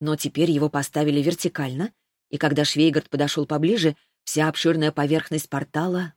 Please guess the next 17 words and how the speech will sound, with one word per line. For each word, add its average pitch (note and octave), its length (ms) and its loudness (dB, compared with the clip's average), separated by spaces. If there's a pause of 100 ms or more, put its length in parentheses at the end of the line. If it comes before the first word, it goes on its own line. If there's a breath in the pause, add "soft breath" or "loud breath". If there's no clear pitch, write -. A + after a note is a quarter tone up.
будто F3 440 2
вернулась D#3+ 600 4
к C3+ 60 -4
жизни. D3 480 0 (500)
Сейчас D3+ 380 -2
Швейгард D#3 640 0
действительно C#3 720 -2
видел D3+ 320 2
перед C#3 260 -2
собой C#3+ 400 2 (380)
неотъемлемую D#3 880 2
часть - 340 -4
церкви, D3+ 480 -4 (300)
когда-то D3 460 0
изъятую C#3+ 520 0
из B2+ 120 -6
нее. D3 300 0